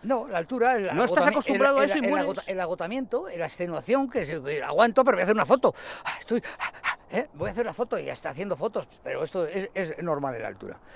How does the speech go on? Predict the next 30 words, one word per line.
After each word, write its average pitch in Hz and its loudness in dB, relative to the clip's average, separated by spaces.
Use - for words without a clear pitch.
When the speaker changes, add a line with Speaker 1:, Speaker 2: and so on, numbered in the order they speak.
Speaker 1:
es 165 -4
normal 143 -2
en 127 -4
la 113 -8
altura. 107 -8
Recuerdo 185 4
yo 180 4
mi 175 -2
última 180 2
experiencia 175 2
en 170 -2
el 175 4
Everest, 180 6
que 180 0
éramos 180 0
catorce 180 2
o 160 2
quince 170 0
extranjeros, 165 2
o 175 4
unos 170 -2
tipos 170 -4
muy 185 4
fuertes 165 2
canadienses 170 -2
que 147 -4
habían 160 -2
servido 160 2
picos 160 0
difíciles. 170 0